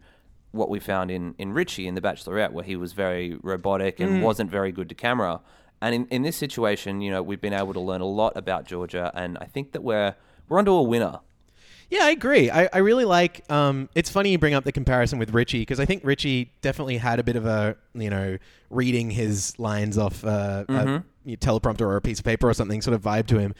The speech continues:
Speaker 2: Whereas the actual newsreader, Georgia Love, uh, is much more spontaneous and is handling
Speaker 1: <laughs> Yeah.
Speaker 2: herself, uh, quite a bit better, uh, in, in those moments where she's going off book.
Speaker 1: And the thing about that is that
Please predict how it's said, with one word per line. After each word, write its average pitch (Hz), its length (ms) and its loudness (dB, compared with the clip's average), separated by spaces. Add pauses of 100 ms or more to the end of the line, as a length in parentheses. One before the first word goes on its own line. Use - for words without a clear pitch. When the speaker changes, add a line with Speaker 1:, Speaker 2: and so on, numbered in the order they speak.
(160)
Speaker 2:
Whereas 131 240 8
the 135 120 4
actual 120 300 6
newsreader, 127 540 4
Georgia 110 300 0
Love, 135 360 6 (220)
uh, 107 340 -2
is 117 300 -4
much 202 280 0
more 185 120 4
spontaneous 147 640 -2
and 98 100 -12
is 123 100 -8
handling 160 300 0
Speaker 1:
<laughs> - 20 2
Yeah. - 20 2 (300)
Speaker 2:
herself, - 140 -16 (140)
uh, 110 220 -2
quite 175 260 -4
a 180 40 2
bit 135 180 -2
better, 107 380 0 (480)
uh, 107 400 2
in, 117 200 -2
in 127 120 0
those 120 180 4
moments 117 340 2
where 110 220 0
she's 107 220 -10
going 107 180 -2
off 113 260 -4
book. - 260 -14 (260)
Speaker 1:
And 139 140 2
the 139 40 -2
thing 202 200 0
about 135 300 4
that 104 240 2
is 101 220 -4
that 110 260 0